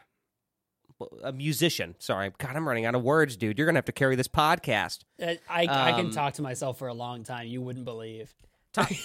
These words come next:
Speaker 2: <laughs>
Speaker 1: listen, you need to, you need to catch up. You need to catch up. You need to finish whatever you're drinking right now and move on, and then pour it again. That's what you need to do right
Speaker 2: Oh,
Speaker 1: now.
Speaker 2: shoot, okay, I'm, I'm
Speaker 1: You gotta catch up to me, man.
Speaker 2: I'm, you don't know how, well, you forget. My tolerance is higher than yours.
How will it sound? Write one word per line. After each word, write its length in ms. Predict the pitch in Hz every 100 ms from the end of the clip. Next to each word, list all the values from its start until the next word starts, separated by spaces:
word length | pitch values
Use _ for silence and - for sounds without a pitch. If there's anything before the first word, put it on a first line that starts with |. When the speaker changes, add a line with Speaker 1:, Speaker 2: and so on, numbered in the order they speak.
| -
Speaker 2:
<laughs> 260 | 214 -
Speaker 1:
listen, 320 | 381 185 165 143
you 80 |
need 140 | 190 175
to, 140 | 143
you 200 | 147 175
need 200 | 202 190
to 60 | 170
catch 400 | - 165 156 -
up. 240 | 151 135
You 120 | 139 175
need 120 | 202
to 60 | 143
catch 340 | 185 147 -
up. 200 | 139 -
You 100 | 135
need 160 | 185 185
to 60 | 131
finish 400 | - 165 170 -
whatever 260 | 139 147
you're 120 | 139
drinking 360 | 135 135 135 135
right 200 | 127 127
now 180 | 123 127
and 80 | 117
move 180 | 120
on, 80 | 123
and 140 | 131 113
then 80 | 110
pour 260 | - 135
it 60 | 113
again. 360 | 98 104 82
That's 160 | 98 120
what 80 | 123
you 80 | 117
need 140 | 113
to 60 | 95
do 160 | 98
right 200 | 95 98
Speaker 2:
Oh, 80 | 87
Speaker 1:
now. 40 | 90
Speaker 2:
shoot, 140 | 135
okay, 240 | 123 -
I'm, 180 | 135 135
I'm 140 | 147 156
Speaker 1:
You 60 | 147
gotta 180 | 147
catch 280 | 135 139 -
up 160 | 123 -
to 80 | 110
me, 100 | 92
man. 140 | 151
Speaker 2:
I'm, 60 | 175 - - - _ -
you 180 | 165 208
don't 240 | 330 311
know 120 | 147 127
how, 280 | 135 135 - - _
well, 220 | 160 175 - _
you 140 | 180
forget. 520 | 160 180 165 170 127
My 140 | 147 156
tolerance 520 | 151 226 262 220 175
is 200 | 190 170
higher 400 | 135 151 139 120
than 200 | - 107
yours. 600 | 113 - - 165 - -